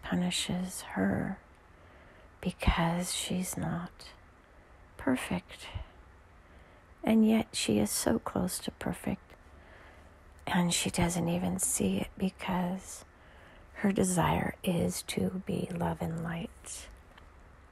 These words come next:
And her desire is to teach others what surviving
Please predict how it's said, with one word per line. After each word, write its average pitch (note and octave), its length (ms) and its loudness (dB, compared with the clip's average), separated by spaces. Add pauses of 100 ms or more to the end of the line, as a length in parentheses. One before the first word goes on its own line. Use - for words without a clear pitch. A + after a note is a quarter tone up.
(880)
And F3+ 220 6
her F3+ 260 4
desire F3+ 680 2
is G3+ 500 2
to - 260 -2
teach - 340 -2
others G3 680 -4 (760)
what - 160 -2
surviving G3 1080 2